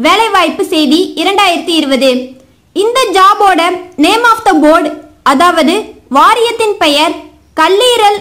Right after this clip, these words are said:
மற்றும் பிலியரி அறிவியல் நிறுவனம். இந்த latest job நோட்டிஃபிகேஷனுக்கு நம்ம apply பண்றதுக்கான age limit எவ்வளவு இருக்கணும் அப்படின்னு பாத்தீங்கன்னா, குறைஞ்சபட்சமாக முப்பது முதல்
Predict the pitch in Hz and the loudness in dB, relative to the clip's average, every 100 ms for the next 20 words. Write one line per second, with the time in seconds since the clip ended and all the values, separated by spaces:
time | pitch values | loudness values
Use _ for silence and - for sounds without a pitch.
0 | - 294 262 302 381 - - _ 392 440 | -2 0 0 0 -2 -6 -16 _ 0 2
1 | 480 480 440 415 - 302 330 415 392 381 | 2 2 0 -2 0 0 0 0 0 2
2 | 330 311 302 277 269 247 - - - _ | 2 2 2 2 0 0 -4 -14 -20 _
3 | _ _ _ _ _ _ _ _ _ - | _ _ _ _ _ _ _ _ _ -6
4 | 453 523 508 427 440 466 466 392 370 381 | -2 0 2 0 0 -4 -4 0 0 2
5 | 381 392 403 403 339 349 339 320 381 330 | 2 0 -2 -4 -4 -2 -2 -2 -2 -2
6 | 339 453 403 403 415 392 349 285 294 285 | 0 0 0 -2 -2 0 -2 -2 -2 -2
7 | 320 302 339 427 392 381 320 320 330 - | -2 -2 -2 -2 0 2 2 2 0 -8
8 | - 294 349 403 381 330 330 330 302 294 | -6 -2 2 2 0 -2 -2 0 0 0
9 | 302 320 311 285 285 262 320 381 - - | 0 0 0 -2 0 0 -2 -4 -12 -14
10 | - 339 466 480 480 427 403 392 370 320 | -2 0 0 -2 0 -2 -2 -2 0 2
11 | 330 - 311 302 440 440 370 311 294 | 0 0 -2 0 -2 0 0 2 0